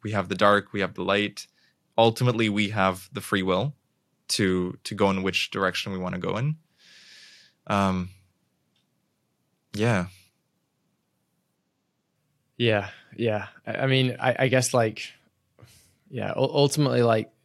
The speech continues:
Speaker 2: the interpretations are so vast that you can have from these experiences. It's kinda hard to just, like, narrow down to one because you, you know, literally <laughs> all of these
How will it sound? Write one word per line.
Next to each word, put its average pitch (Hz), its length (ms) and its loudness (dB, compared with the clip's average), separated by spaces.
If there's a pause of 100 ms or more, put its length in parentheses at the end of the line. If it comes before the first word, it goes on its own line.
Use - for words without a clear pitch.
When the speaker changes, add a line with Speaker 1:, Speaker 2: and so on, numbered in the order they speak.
(440)
Speaker 2:
the 123 200 4
interpretations 135 800 2
are 104 40 -2
so 113 260 2
vast 110 500 -2
that - 120 -4
you 110 140 -4
can 104 140 -6
have 101 180 -2
from 107 180 -4
these 101 180 -4
experiences. 117 600 -6
It's 104 140 -6
kinda 107 240 -6
hard 107 320 0
to 107 80 -6
just, 101 180 -6
like, 104 160 -4
narrow 107 300 0
down 104 260 -2
to 92 100 -10
one 104 180 -6
because 95 280 -8
you, 107 160 -8
you 107 280 -10
know, 101 160 -6 (560)
literally 113 680 0 (240)
<laughs> - 300 -4
all 135 220 6
of 110 100 0
these 110 360 -2